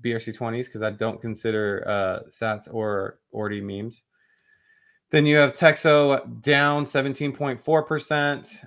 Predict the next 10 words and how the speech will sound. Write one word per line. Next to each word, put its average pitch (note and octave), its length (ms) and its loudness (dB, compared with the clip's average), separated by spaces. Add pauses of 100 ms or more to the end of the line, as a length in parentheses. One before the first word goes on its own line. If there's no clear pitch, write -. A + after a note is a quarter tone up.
(160)
and A#2+ 160 -4
then A#2 320 -4
P - 300 -10
sat A2 540 0 (180)
up B2 340 -4
eight B2 280 -6
point A2+ 260 -8
three A2 220 -6
three F3+ 220 0
percent. D#3+ 500 -4